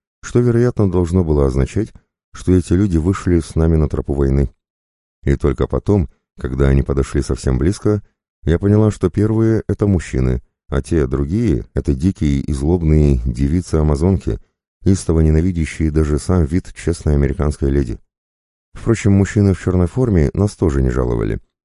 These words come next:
Об этом говорили их цепкие ненавидящие взгляды и готовое к бою оружие в их руках. Но больше всего меня поразила парящая в небе огромная штука, похожая на рыбу ската. Она придавала всему происходящему впечатление законченного горячечного бреда.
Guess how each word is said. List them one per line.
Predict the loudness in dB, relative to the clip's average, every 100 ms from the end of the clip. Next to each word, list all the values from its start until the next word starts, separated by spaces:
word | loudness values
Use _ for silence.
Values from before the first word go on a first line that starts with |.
| -6
Об | -2 -2
этом | 0 0
говорили | 0 2 2 2 0
их | -2 -6 -6
цепкие | -4 -4 -2 -2
ненавидящие | 0 0 0 -2 -6 -6 -6
взгляды | -4 -2 -2 -2 -6 -14 _ _ _
и | -2
готовое | 0 0 0 2 2
к | 2
бою | 0 2 4 4
оружие | 2 2 0
в | 0
их | -2
руках. | -6 -6 -6 -8 -16 _ _ _ _ _ -2
Но | 0
больше | 2 2 2 -2
всего | -4 -2 0 2
меня | 2 2
поразила | 0 0 0 0 0
парящая | 0 0 0 -2 -2 0
в | 2
небе | 2 2 0
огромная | 0 0 2 2 0
штука, | -4 -6 -2 -4 -4 _ -6
похожая | -4 0 0 2 2
на | 2 2
рыбу | 0 -2
ската. | -4 -4 -2 -6 -8 _ _ _ -2
Она | 0 0
придавала | 0 0 0 0
всему | -2 -2 -2
происходящему | 0 -4 -4 -4 -4 -4 -2 -2 -2
впечатление | -4 -8 -6 -4 0 2 2
законченного | 0 -2 -2 -2 -2 0 0 -2
горячечного | -2 0 -2 -4 -6 -2 -2
бреда. | -2 -6 -8